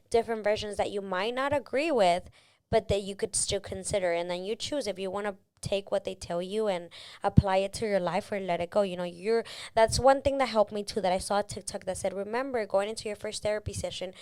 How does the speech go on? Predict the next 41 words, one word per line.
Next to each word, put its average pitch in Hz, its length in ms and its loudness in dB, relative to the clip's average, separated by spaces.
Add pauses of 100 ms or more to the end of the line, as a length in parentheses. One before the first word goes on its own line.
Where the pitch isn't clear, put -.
(300)
there, 214 240 10
you're 226 220 0
not 240 180 4
working 214 380 0
for 190 200 -2
the 180 100 -2
therapist. - 600 -4
The 202 80 -6
therapist 214 460 -2
is 180 140 -8
working 180 340 -6
for - 160 -16
you. 190 240 -10
You 202 220 -6
get 202 340 -2
to 180 220 -2 (320)
decide 190 360 -2
what 180 300 6
you 190 100 -6
take. 180 380 0
You 196 80 -8
get 220 140 0
to - 80 2
decide 190 360 -4
if 185 80 -6
you 190 120 -4
wanna 196 280 -2
fire 285 320 8
them 247 220 4
or 202 100 0
not. 180 200 -4
Like, 175 260 0 (260)
if 208 120 -2
you 208 100 0
don't 220 120 -4
feel 240 140 0
comfortable, 262 480 2
you 202 380 -2
are 214 220 4
in 220 240 -4
control. 202 500 2